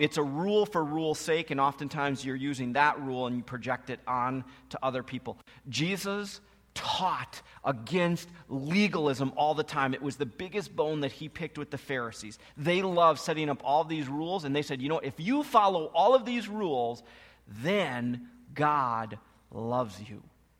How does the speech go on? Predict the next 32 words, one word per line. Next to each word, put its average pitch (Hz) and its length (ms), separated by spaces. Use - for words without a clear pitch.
And 123 400
they 143 140
were 151 240
great 139 260
at - 140
kind 135 120
of 123 100
making 131 340
up 135 100
these 127 180
rules 131 180
for - 200
other 190 220
people 135 300
to 120 60
follow. 120 520
A 117 40
lot 127 200
of 123 60
times 127 260
they 123 80
would 117 140
make 120 200
ways 120 240
that 107 140
they 254 160
didn't 175 220
have 127 240
to 110 60
follow 113 360
the 113 100
rules. 107 540